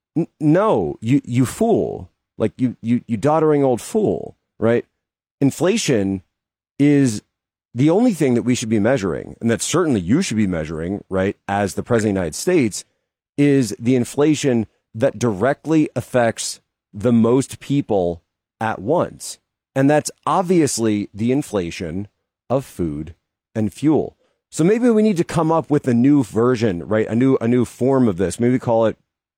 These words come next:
maybe call it the maga index or something, or the T P U S A, whatever. I don't know, right? I, I mentioned this on Charlie the other day, right? But we need to come with an index where all we're tracking, right? All we're tracking is the inflation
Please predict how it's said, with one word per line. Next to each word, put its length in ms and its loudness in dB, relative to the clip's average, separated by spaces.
maybe 140 0
call 140 -2
it 80 -4
the 60 -2
maga 380 -2
index 380 -6
or 60 -4
something, 500 -6
or 420 0
the 100 -4
T 200 0
P 120 -4
U 160 2
S 140 -2
A, 240 2
whatever. 440 0
I 80 -2
don't 100 2
know, 160 -2
right? 220 0
I, 200 0
I 60 0
mentioned 300 0
this 120 -2
on 140 0
Charlie 300 2
the 100 -4
other 160 -8
day, 180 -10
right? 280 -4
But 100 0
we 120 2
need 140 2
to 80 0
come 180 0
with 120 0
an 100 2
index 420 2
where 220 0
all 260 4
we're 140 2
tracking, 580 -2
right? 200 0
All 240 4
we're 100 2
tracking 560 0
is 120 0
the 100 4
inflation 560 0